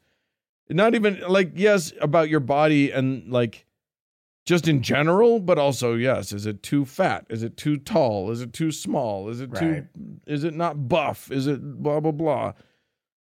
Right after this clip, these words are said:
Speaker 1: Like, sh-, you know, shame is kind of the, uh, the social currency du jour here in these United States. So I guess it makes sense, but oh my God, what do you think is going to happen?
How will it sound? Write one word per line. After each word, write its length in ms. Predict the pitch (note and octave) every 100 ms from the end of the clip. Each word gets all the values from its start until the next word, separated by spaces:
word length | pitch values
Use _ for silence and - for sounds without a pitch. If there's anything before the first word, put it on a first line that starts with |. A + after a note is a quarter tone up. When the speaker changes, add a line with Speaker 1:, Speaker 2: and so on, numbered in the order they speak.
| _
Speaker 1:
Like, 240 | D3 D3 C3 _ _ _ _ _ _ _ _ _ -
sh-, 100 | A#2+ - - -
you 100 | D#3+
know, 140 | D3
shame 400 | C#3 - F#3+ G#3+ F#3+
is 80 | C#3+
kind 220 | E3+ D#3+
of 140 | C3
the, 200 | C3 C3+
uh, 160 | C3 B2+
the 140 | C#3
social 400 | C3+ F3 D#3+ D#3+
currency 640 | B2 D#3+ D#3 D3 - C3+
du 200 | A#2+ B2+
jour 560 | C#3 A#2+ D#3 C3+ A#2 G#2 _ _ _ _ _ -
here 200 | A#2 C#3+
in 120 | B2+
these 180 | B2+ A#2+
United 360 | A#2 A#2+ A#2 A2+
States. 240 | B2+ A#2+
So 80 | D3
I 40 | C#3+
guess 300 | D3+ A#3 C#4
it 100 | E3
makes 240 | D#3 -
sense, 320 | - E3 D#3+
but 220 | D3+ D#3 -
oh 240 | G3+ B3
my 200 | C4+ A#3
God, 380 | A3+ G3 G#3+ G#3
what 440 | E3+ D3 G3 C4+ -
do 80 |
you 200 | A3 A3+
think 300 | G3+ A3+ G#3
is 140 | F3+ D#3+
going 260 | E3 E3+
to 120 | D3+ B2+
happen? 480 | B2 B2 G2 -